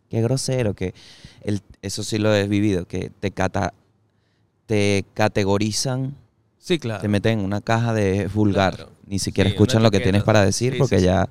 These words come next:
Speaker 2: Porque hay un
Speaker 1: dijiste
Speaker 2: coñito
Speaker 1: teta.
Speaker 2: de por medio. Entonces, ah,
Speaker 1: Dijiste
Speaker 2: dale,
Speaker 1: teta.
Speaker 2: pues, discúlpame, ese casi no habla todo el mundo
Speaker 1: Eh, en
Speaker 2: en la
Speaker 1: humor,
Speaker 2: vida.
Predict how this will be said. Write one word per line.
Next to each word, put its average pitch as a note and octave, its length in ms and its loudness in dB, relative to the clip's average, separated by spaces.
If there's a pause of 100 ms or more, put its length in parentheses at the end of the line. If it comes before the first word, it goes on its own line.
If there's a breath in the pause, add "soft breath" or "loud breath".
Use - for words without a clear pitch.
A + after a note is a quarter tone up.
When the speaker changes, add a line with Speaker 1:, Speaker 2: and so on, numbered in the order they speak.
Speaker 2:
Porque B2 220 -6
hay G#2+ 40 6
un G#2+ 40 8
Speaker 1:
dijiste B2 180 6
Speaker 2:
coñito A#2 300 4
Speaker 1:
teta. C3+ 100 2
Speaker 2:
de C#3 80 2
por A#2+ 160 -6
medio. F2 360 -6
Entonces, G2+ 280 -12
ah, G2 80 0
Speaker 1:
Dijiste A2+ 240 2
Speaker 2:
dale, G#2+ 140 0
Speaker 1:
teta. G2+ 120 -6
Speaker 2:
pues, G2 180 -8 (140)
discúlpame, A2 720 -6
ese A#2+ 180 -6
casi C3 240 -4
no B2 140 -2
habla B2+ 200 0
todo B2+ 360 -2
el A#2+ 80 0
mundo A2 340 -6
Speaker 1:
Eh, B2+ 280 4
en C3+ 80 8
Speaker 2:
en B2+ 80 6
la B2 60 8
Speaker 1:
humor, C3 380 6
Speaker 2:
vida. G3 240 -6